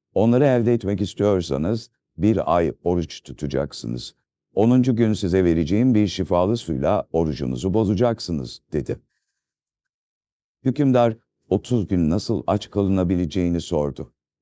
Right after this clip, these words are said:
İhtiyar kadın, "Sözlerimi yanlış anladınız. Yalnız gündüzleri oruç tutacaksınız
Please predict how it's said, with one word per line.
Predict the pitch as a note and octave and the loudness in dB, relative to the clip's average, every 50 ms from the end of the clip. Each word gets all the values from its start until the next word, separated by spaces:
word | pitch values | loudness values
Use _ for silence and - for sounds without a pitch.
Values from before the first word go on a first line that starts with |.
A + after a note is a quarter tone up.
| _ | _
İhtiyar | - D#2+ E2 D2+ - D#2 D#2 D#2+ D2 B1 | -4 -4 -2 0 0 0 2 2 0 0
kadın, | - C2 A#1+ C#2 F2+ G#2 G2+ _ _ _ _ _ _ _ _ _ _ _ | -4 -6 -4 -2 -2 -2 -4 _ _ _ _ _ _ _ _ _ _ _
"Sözlerimi | - - D#2 D2+ C#2 D#2 F2 F2 F#2+ F#2 E2+ | -8 -4 -2 -2 0 0 0 2 2 2 2
yanlış | E2 E2+ E2 F2+ F#2 - A#2+ | 2 0 0 -2 -2 0 0
anladınız. | A#2 A2+ A2 F#2+ D#2+ A#1+ - C#2+ - - - _ _ _ _ _ _ _ _ - | 0 2 0 0 -2 -4 -8 -10 -10 -12 -18 _ _ _ _ _ _ _ _ -2
Yalnız | G2+ G2 G#2+ A2+ A2 G2+ - | -2 0 2 2 0 0 -2
gündüzleri | - E2+ F#2 F#2+ F2 F#2 D#2+ E2+ F#2+ F2+ G2 | -2 0 0 2 2 0 0 0 0 0 0
oruç | - - D#2 D2+ D2 D#2+ C#2+ - - | 0 -2 -2 -2 -2 -2 -4 -6 -8
tutacaksınız | - D#2+ C#2+ D2 D#2 D#2+ D#2+ D#2 D#2 - - D2 E2 D#2+ - | -8 -8 -6 -4 -2 -2 -2 -2 -2 -6 -8 -8 -8 -8 -8